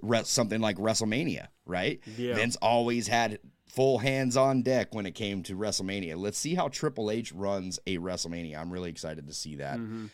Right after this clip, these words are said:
Speaker 1: Everything Pro Wrestling says, "Not knowing much, uh, is pretending like it doesn't exist or two different things." Uh, Byron Cutler's in here with the two K stuff. We're gonna go over the two K twenty-three patch notes too, James, if you can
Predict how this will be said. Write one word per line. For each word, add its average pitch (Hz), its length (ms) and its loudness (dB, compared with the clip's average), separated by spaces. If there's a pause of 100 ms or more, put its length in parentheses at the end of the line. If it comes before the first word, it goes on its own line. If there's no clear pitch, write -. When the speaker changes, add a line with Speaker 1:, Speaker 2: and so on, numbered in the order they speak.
(360)
Speaker 1:
Everything 113 300 2
Pro 113 160 0
Wrestling 101 320 0
says, 90 300 -4
"Not 101 200 -2
knowing 104 400 -2
much, 98 400 -2
uh, 87 280 -2
is 85 140 -8
pretending 90 380 -6
like 87 240 -6
it 82 80 -8
doesn't 85 280 -4
exist 90 500 -6
or 85 100 -6
two 87 220 -8
different 82 320 -8
things." 80 560 -6 (640)
Uh, 78 360 -4 (420)
Byron 135 300 6
Cutler's 127 360 2
in 107 140 0
here 110 180 0
with 104 160 0
the 95 80 -8
two 104 240 -2
K 107 280 2
stuff. 98 300 0
We're 147 140 -2
gonna 247 160 -2
go 120 200 4
over 110 260 0
the 90 100 -2
two 104 160 -4
K 92 260 -2
twenty-three 92 580 -4
patch 90 360 -4
notes 76 240 -8
too, 82 200 -8
James, 80 320 -10
if 80 120 -12
you 110 80 -6
can 82 220 -8